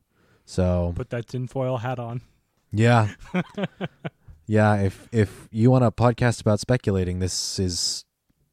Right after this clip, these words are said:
Speaker 1: well, I mean, I guess we are speculating already about the meta, but
Speaker 2: Right.
Speaker 1: speculating that far in advance, then, um, we'd, we'll maybe do a different episode for that. But,
Speaker 2: <laughs>
Speaker 1: but, uh,
Speaker 2: I mean, at least today they announced the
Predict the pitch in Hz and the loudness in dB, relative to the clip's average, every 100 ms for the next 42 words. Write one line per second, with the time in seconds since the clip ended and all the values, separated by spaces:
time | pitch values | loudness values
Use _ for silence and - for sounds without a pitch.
0 | _ - 98 98 95 92 - 95 90 85 | _ -4 -2 -2 -2 -4 -2 -2 0 -2
1 | 90 - 92 87 87 85 87 87 85 87 | -6 -6 -6 -4 -4 -6 -4 -6 -6 -6
2 | 85 85 87 85 - _ _ 110 101 113 | -6 -6 -8 -10 -16 _ _ -14 -2 -2
3 | - 104 104 98 98 101 101 107 - 98 | 0 0 0 -2 -6 -6 -2 -2 -4 -6
4 | 92 90 87 98 87 - - 92 87 85 | -4 -6 -4 -4 -4 -12 -6 -6 -4 -10
5 | _ _ _ _ - 90 87 85 82 85 | _ _ _ _ -6 -4 -2 -4 -8 -12
6 | - 98 87 _ - 92 87 87 _ _ | -6 -6 -6 _ -6 -4 -4 -6 _ _
7 | _ _ - 101 95 90 85 90 85 90 | _ _ -12 -6 -4 -4 -4 -4 -4 -6
8 | - 87 90 95 - 85 87 85 85 - | -6 -8 -6 -6 -6 -8 -8 -6 -8 -10
9 | _ - - - 147 - _ 92 85 - | _ -20 -18 -14 -14 -14 _ -6 -6 -6
10 | 87 87 - _ _ 139 156 151 151 185 | -4 -4 -8 _ _ -4 -4 -2 -2 -4
11 | - 170 143 151 147 135 131 127 135 - | -2 -2 0 0 2 0 0 0 -2 -4
12 | - - 127 120 | -8 -4 -2 -2